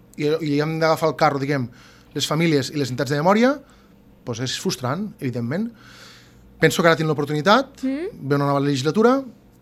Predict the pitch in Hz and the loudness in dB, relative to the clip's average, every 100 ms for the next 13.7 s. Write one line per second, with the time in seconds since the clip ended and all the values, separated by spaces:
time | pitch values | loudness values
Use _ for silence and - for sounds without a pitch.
0 | - 139 151 135 139 160 160 - - - | -10 -6 -4 -4 -4 -2 -2 -2 -8 -2
1 | 180 170 - - 151 139 - - - - | 2 2 -2 -6 -6 -8 -12 -20 -20 -20
2 | - - - 185 170 - 131 - 135 160 | -20 -14 -6 2 2 2 -2 -2 2 2
3 | 143 - - - - 147 160 147 185 165 | 2 -10 -20 -20 -10 0 2 4 4 2
4 | 131 - - - - - - 131 131 147 | 0 -8 -18 -20 -20 -14 -6 -4 -2 0
5 | 156 160 156 151 165 143 147 156 156 151 | -2 -2 -4 -4 -4 -2 -2 0 0 -2
6 | 151 135 175 143 - - 139 127 120 139 | -4 -2 0 0 -4 -14 -10 -8 -6 -6
7 | 151 135 - 139 147 - 151 151 - 151 | -6 -6 -4 -6 -6 -6 -6 -6 -4 -4
8 | 143 143 143 - - - - - - 147 | -2 -4 -6 -8 -18 -20 -20 -16 -6 -2
9 | 147 143 143 151 151 147 139 143 135 147 | -2 -2 0 0 0 -2 -4 -4 -2 -4
10 | 135 160 135 135 143 165 147 117 - 247 | -2 -4 -2 -2 -2 0 -2 -4 -4 -4
11 | 233 339 - _ _ - - - - 143 | -4 -8 -14 _ _ -18 -14 -12 -4 0
12 | 147 156 - 156 151 170 151 151 147 151 | 0 0 0 2 2 0 -2 -2 0 0
13 | 147 143 135 156 165 139 113 | 2 2 2 2 2 2 -2